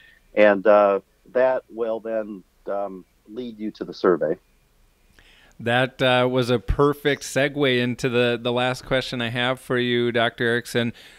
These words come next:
Speaker 2: Um, you talked there about the link to this survey.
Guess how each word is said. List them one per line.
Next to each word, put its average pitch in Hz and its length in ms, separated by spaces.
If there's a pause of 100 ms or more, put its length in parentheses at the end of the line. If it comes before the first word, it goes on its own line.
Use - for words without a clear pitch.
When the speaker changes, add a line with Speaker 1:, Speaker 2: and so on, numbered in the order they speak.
(200)
Speaker 2:
Um, 110 540 (120)
you 120 140
talked 131 340
there 127 240
about 120 320
the 120 80
link 117 380
to 123 280
this 110 220
survey. 131 540